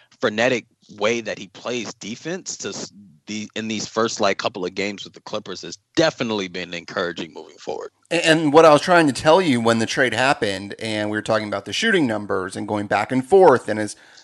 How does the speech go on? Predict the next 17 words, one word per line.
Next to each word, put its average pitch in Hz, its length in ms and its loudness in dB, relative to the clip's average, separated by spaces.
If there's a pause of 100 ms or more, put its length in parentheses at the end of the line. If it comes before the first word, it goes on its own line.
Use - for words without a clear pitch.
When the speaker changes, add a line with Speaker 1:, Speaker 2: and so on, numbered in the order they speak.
Speaker 2:
percentages 131 800 2
from 127 160 -4
three 170 500 0 (320)
is 143 120 2
that 156 140 8
if 160 100 2
he's 151 160 -8
not 202 240 4
making 139 260 2
the 120 80 0
shots, 113 500 -4 (260)
he'll 165 120 2
just 185 240 0
come 165 180 2
off 165 180 4
the 147 100 2
floor. 151 500 0